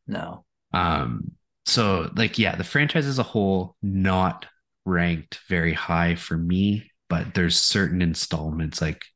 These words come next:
Speaker 2: the first one and the reboot, I feel
Speaker 1: Mm-hmm.
Speaker 2: like they did really good jobs.
Speaker 1: Yeah.
Speaker 2: What about the killers? How do they rank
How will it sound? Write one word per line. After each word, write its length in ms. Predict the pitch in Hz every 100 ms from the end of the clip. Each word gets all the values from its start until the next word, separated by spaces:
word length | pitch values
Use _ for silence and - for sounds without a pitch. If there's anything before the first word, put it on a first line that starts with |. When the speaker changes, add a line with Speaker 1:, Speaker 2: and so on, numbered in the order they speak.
| _ 92
Speaker 2:
the 60 |
first 360 | 85 78 78 -
one 300 | 82 80 -
and 380 | 87 82 78 - _ -
the 60 |
reboot, 600 | 87 82 85 76 80 78 - _
I 120 | - -
feel 180 | 101
Speaker 1:
Mm-hmm. 180 | 98 92
Speaker 2:
like 160 | 87 85 -
they 100 | 87
did 280 | 85 - -
really 200 | - -
good 200 | - -
jobs. 480 | - - - - _ _ _ _ _ -
Speaker 1:
Yeah. 280 | - - - _ _ - _ _ _ _ _ _ _ _ _ _
Speaker 2:
What 80 | 110
about 140 | 123 131
the 80 |
killers? 580 | - - 110 98 85 85
How 120 | -
do 100 | 92
they 140 | 87 85
rank 420 | 80 80 80